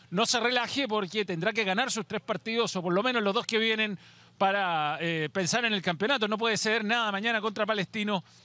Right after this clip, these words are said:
Universidad de Chile le puso tarea a, a, a Colo-Colo. Eh, compañeros, en un partido que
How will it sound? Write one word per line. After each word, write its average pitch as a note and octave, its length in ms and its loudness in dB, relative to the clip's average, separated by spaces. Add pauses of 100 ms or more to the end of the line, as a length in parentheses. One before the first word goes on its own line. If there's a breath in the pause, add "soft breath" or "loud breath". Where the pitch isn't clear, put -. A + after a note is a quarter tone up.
(100)
Universidad F3+ 400 0
de F#3+ 80 -2
Chile G#3 200 -2
le F3+ 80 0
puso G3+ 220 -2
tarea G3 300 2
a, E3 540 0
a, - 20 -2
a E3 60 -2
Colo-Colo. G#3 520 2 (460 loud breath)
Eh, F#3+ 380 2
compañeros, A#3 500 2
en C4 80 -2
un D#4 80 -6
partido D4 380 0
que G3+ 280 0